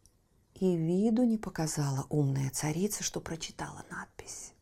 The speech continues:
Заплатила разбойникам, не торгуясь,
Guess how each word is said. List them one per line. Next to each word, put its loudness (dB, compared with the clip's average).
Заплатила 12
разбойникам, 8
не 12
торгуясь, 8